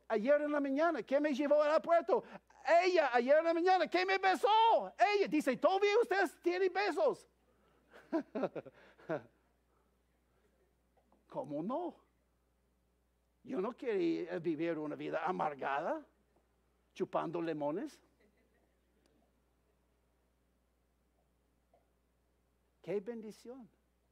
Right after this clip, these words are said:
¿Y quién va a recogerme? Norma. Norma. Ella va a recogerme. ¿Y qué voy a recibir? Un beso. Dice, ¿no tiene vergüenza? No.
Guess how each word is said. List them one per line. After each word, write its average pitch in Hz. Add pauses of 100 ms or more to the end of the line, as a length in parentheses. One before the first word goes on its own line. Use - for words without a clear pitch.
(160)
¿Y 151
quién 202
va 208
a 214
recogerme? 202 (1900)
Norma. 214 (920)
Norma. 196 (760)
Ella 170
va 196
a 202
recogerme. 196 (600)
¿Y 233
qué 247
voy 247
a -
recibir? 247 (600)
Un 190
beso. 208 (680)
Dice, 220
¿no 247
tiene 277
vergüenza? 262
No. 466